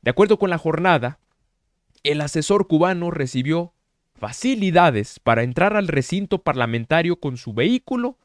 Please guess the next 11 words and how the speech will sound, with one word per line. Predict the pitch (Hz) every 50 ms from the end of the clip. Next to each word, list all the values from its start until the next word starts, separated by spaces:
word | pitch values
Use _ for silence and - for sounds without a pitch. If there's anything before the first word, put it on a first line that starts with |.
| _ _ _ _ _ _
según | - - 160 156 147 143 156 - 185 220 254 262 226 -
un | 190 208 233 226
oficio | 208 170 - - 202 220 208 - - 208 202
dirigido | 170 151 147 143 - 185 190 190 196
al | 190 185 175
coordinador | - 156 143 135 131 127 127 123 120 151 175 -
parlamentario | - 165 147 127 107 104 107 101 - 151 165 170
del | 139 120 110
pri, | - _ - 143 101 - -
Rubén | - - 104 95 120 143
Moreira, | 156 175 170 160 123 110 113 104 117